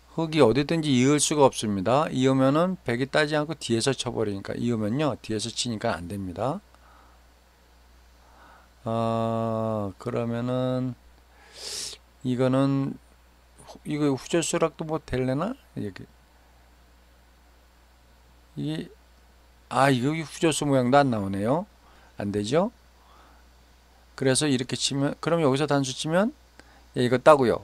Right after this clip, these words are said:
패감을 쓴다? 다 받아줘요. 이놈은 이걸 따가면 되니까요. 패감을 쓴다? 다 받아줘요. 이것 따면 이것 따고요. 아, 이게, 이게 다 죽었죠, 흙이? 그래서 이건 양패가 돼서 실패예요. 지금 요렇게 마늘모로 두는 수는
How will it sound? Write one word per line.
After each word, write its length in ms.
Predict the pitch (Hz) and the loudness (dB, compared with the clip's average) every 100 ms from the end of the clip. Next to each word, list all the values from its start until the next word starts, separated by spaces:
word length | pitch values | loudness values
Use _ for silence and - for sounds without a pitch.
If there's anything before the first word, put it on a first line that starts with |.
| - | 4
패감을 380 | - 151 160 156 | 4 6 2 2
쓴다? 440 | - 147 165 220 269 - - - | -2 2 4 2 0 -18 -20 -14
다 180 | - | -6
받아줘요. 600 | 98 110 110 98 107 131 - - - - - | 0 0 0 0 2 0 -2 -16 -20 -18 -8
이놈은 240 | 117 131 | -4 -2
이걸 220 | 123 156 | -2 0
따가면 320 | 160 170 165 151 | 2 2 2 -2
되니까요. 360 | 113 90 50 - - - - - - - | -2 -4 -8 -10 -14 -20 -20 -20 -12 -8
패감을 400 | 143 143 139 135 | 0 2 2 0
쓴다? 380 | - 151 156 | -4 -2 0
다 220 | 185 - 120 | 0 -2 2
받아줘요. 480 | 135 131 117 107 - - | 2 2 0 -4 -6 -8
이것 260 | - 139 - | -4 -2 0
따면 240 | 147 151 | -2 -2
이것 220 | 123 98 | -4 -6
따고요. 280 | - - - - | -8 -10 -14 -20
아, 380 | - 85 87 90 | -16 -10 -8 -6
이게, 160 | 87 85 | -8 -10
이게 140 | 107 117 | -10 -2
다 160 | 127 | -2
죽었죠, 480 | - 107 95 - 127 | -2 -4 -4 -2 -2
흙이? 380 | 123 131 170 254 _ - - - - - | -2 -4 -4 -6 _ -20 -20 -20 -20 -16
그래서 460 | - 101 87 135 98 _ - - | -8 -4 2 2 0 _ -20 -10
이건 160 | 113 110 | -6 -4
양패가 340 | 95 95 113 | -6 -2 -2
돼서 260 | 107 92 104 | -2 -6 -6
실패예요. 840 | - 139 - 104 82 92 131 151 - | -4 -4 -4 -6 -6 -4 -4 -6 -8
지금 340 | 120 117 123 - - - _ | -6 -4 -4 -8 -18 -20 _
요렇게 280 | 120 123 135 | -4 -2 0
마늘모로 640 | 113 98 117 135 131 127 | 0 0 0 2 2 2
두는 260 | 113 110 104 | 0 -2 -2
수는 480 | 92 95 101 139 | -2 -2 -2 -2